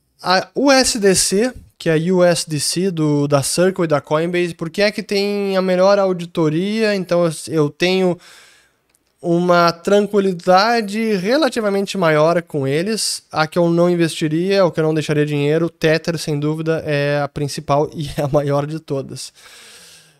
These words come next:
É, deixa eu ver o que mais. Aqui uma provocativa, ó. "Você tem uma palestra que diz que a maior crise financeira está por vir.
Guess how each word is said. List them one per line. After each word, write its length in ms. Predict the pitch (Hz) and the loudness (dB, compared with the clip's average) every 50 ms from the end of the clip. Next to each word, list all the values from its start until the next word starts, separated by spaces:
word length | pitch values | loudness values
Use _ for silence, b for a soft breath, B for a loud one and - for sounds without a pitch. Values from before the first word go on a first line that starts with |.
| B - | B -8
É, 800 | 139 135 131 131 131 135 135 135 135 131 127 127 127 127 - - - | -2 0 2 4 4 4 4 4 2 2 2 0 -2 -4 -8 -10 -8
deixa 180 | 156 165 - | -8 -6 -4
eu 40 | 175 | -4
ver 40 | 160 | -4
o 20 | |
que 100 | 160 160 147 | -4 -2 0
mais. 640 | 156 170 208 254 262 - - - - - - - _ _ _ _ _ _ _ _ _ _ _ _ _ _ _ _ _ _ _ _ _ _ _ _ _ _ _ _ _ _ _ - | 0 2 2 0 0 -4 -4 -6 -6 -8 -8 -12 _ _ _ _ _ _ _ _ _ _ _ _ _ _ _ _ _ _ _ _ _ _ _ _ _ _ _ _ _ _ _ -8
Aqui 240 | 170 151 - - 185 | -8 -8 -2 0 0
uma 380 | 190 185 180 180 175 170 165 | 2 4 4 6 6 4 2
provocativa, 640 | 165 - 170 175 175 170 170 156 - 160 147 135 135 | 2 0 0 0 0 -2 -2 -4 -2 -2 0 0 0
ó. 140 | - - | -2 -4
"Você 260 | - 156 156 - 165 156 | -4 -6 -4 -4 -4 -2
tem 100 | 208 208 | 2 2
uma 140 | 214 208 | 2 2
palestra 580 | 196 - 196 175 170 175 196 196 - - 196 185 | 2 2 2 4 4 4 4 4 0 -4 -8 -6
que 140 | - 190 160 | -4 -4 -4
diz 320 | 151 160 180 180 180 - | -2 0 0 0 -2 -4
que 180 | - - 185 - - | -4 -4 -6 -6 -2
a 100 | 160 156 | -2 0
maior 260 | 151 151 160 190 196 | 2 4 4 2 2
crise 320 | 185 - 190 185 190 185 180 | 0 -4 -4 -2 -2 -2 -4
financeira 560 | - 175 175 156 143 - - 170 170 180 170 - | -4 -2 -2 -2 -2 -2 -2 0 0 0 0 -2
está 320 | 165 - - - 180 156 | -4 -6 -4 -2 -4 -4
por 160 | - - 170 147 | -2 -4 -6 -6
vir. 260 | 135 135 127 117 | -4 -6 -8 -8